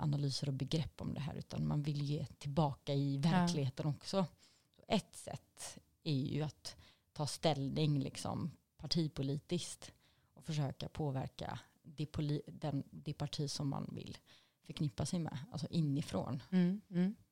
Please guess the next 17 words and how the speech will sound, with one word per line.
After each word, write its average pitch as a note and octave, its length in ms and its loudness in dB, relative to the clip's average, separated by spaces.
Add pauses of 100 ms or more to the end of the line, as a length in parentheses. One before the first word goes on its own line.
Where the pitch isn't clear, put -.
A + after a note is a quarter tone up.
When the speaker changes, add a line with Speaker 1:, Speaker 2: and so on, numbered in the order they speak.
(100)
Speaker 2:
mm. F#3 180 2
Speaker 1:
kopplat - 320 -6
till - 80 -10
de - 140 -4
här F3 120 -4
värdena - 460 -4
då. - 140 -10 (500)
Speaker 2:
Okej. G3 580 0 (440)
Och - 340 6 (220)
om A#3+ 160 12
en C4 240 12
ungdom F#3+ 720 8
med G3+ 260 10
noll A3 300 12
erfarenhet D#3+ 920 8
av D#3 220 6
politik - 1000 2